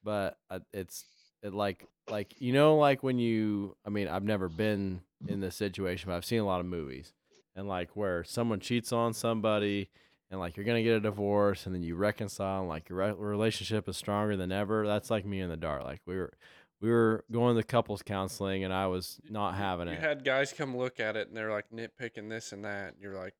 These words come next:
Speaker 2: "I don't know what the fuck the big deal is. It, like, it's, it's just a
Speaker 1: <laughs>
Speaker 2: driver." And I was like, and you had, like, a relapse at that point.
Speaker 1: Yep.
Speaker 2: You fell back in love.
Speaker 1: Fell back in love.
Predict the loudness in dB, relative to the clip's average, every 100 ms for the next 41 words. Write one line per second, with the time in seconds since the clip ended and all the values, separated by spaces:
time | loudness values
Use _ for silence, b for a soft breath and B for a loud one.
0 | _ -4 -2 2 4 4 2 -2 -4 -2
1 | -4 -2 0 4 4 4 0 -6 -12 _
2 | -2 0 2 2 4 2 4 4 4 2
3 | 4 2 4 6 8 6 4 0 -2 -8
4 | -14 -14 -14 _ _ _ _ _ _ _
5 | _ _ _ -12 -10 -4 -4 -2 -6 -6
6 | -10 -8 -8 -10 -12 -16 -8 -8 -8 -12
7 | -10 -10 -12 _ _ _ -6 -4 -4 _
8 | -12 -6 -4 -4 -6 -6 -4 -4 -6 -10
9 | -8 -2 -4 -2 -4 -2 -2 -4